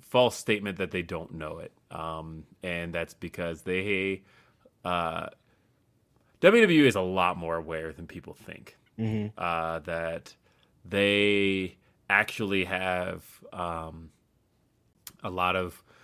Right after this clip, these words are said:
Speaker 1: software analytics, uh, in which they are able to track, uh, trending wrestlers and know what people are talking about in real time across all social media platforms.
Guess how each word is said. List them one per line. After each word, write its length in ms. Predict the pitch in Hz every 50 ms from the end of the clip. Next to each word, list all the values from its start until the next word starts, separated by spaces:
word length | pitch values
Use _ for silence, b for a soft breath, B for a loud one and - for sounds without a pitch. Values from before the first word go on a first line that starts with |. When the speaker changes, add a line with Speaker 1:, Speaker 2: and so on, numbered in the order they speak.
| b b b b b b b b b b b
Speaker 1:
software 580 | - - - 180 165 147 135 - 147 147 143 127
analytics, 800 | 139 135 131 127 120 120 127 123 113 98 87 - - - - - - 127 113
uh, 360 | 117 113 107 104 104 104 101 -
in 160 | 107 101 101
which 360 | 101 104 101 95 - - -
they 240 | - 107 101 101 101
are 140 | 104 101 101
able 320 | - 101 101 92 98 98 95
to 340 | - - 104 95 95 90 85
track, 600 | - - - - 110 98 95 92 92 - - - - - - -
uh, 560 | 104 92 90 87 87 87 87 87 87 87 85 - - -
trending 400 | - 110 101 92 92 95 90 90
wrestlers 560 | 90 87 85 - - 92 90 90 85 - 87
and 300 | - 92 87 90 90 90
know 500 | 92 90 90 90 90 90 90 90 87 - b b b b b _
what 200 | 98 95 - -
people 280 | 98 92 - 90 90
are 60 | 90 85
talking 380 | - 98 90 87 - - 90
about 400 | 85 80 87 87 87 90 90 - _
in 180 | 104 92 87 80
real 240 | 90 92 95 90 90
time 480 | - - 90 87 87 85 87 87 85 - b b b b _ -
across 440 | - - - 98 92 90 90 - -
all 200 | - 95 92 90
social 380 | - - 95 85 - - 92 87
media 260 | 87 85 85 85 80
platforms. 640 | - - 82 80 - - 82 78 78 - - -